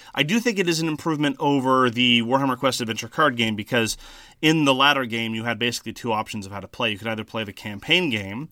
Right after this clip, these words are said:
in which you didn't get to access any better toys over the course of a given, of a given session, and there was this awkward paperwork element and sorting out cards and things like that, or you could play the self-contained Delve Quest, which was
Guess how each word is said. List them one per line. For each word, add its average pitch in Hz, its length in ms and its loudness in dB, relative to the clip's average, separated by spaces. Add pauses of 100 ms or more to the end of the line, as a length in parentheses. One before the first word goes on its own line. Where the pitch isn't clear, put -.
(360)
in 113 180 0
which 110 240 0
you 120 80 -2
didn't 110 240 0
get 113 220 -2
to 104 580 -4
access 113 460 0
any 107 140 -4
better 98 240 -6
toys 110 420 -2
over 98 160 -6
the 98 60 -10
course - 280 -6
of - 60 -16
a - 60 -20
given, 95 320 -10 (120)
of 101 120 -10
a 107 40 -6
given 101 240 -8
session, 139 380 2
and 117 100 2
there 110 80 -2
was 107 120 -4
this 107 160 -6
awkward 110 440 -6
paperwork 127 460 -2
element 120 400 2
and 104 100 -8
sorting 104 240 -8
out 95 160 -12
cards 110 300 -4
and 104 100 -12
things 110 160 -12
like 110 140 -8
that, 113 220 -2 (360)
or 170 220 8
you 151 100 4
could 135 200 -6
play 131 340 4
the 113 140 0
self-contained 113 720 -2
Delve 139 280 4
Quest, 104 380 -2
which 107 180 -10
was 113 300 -4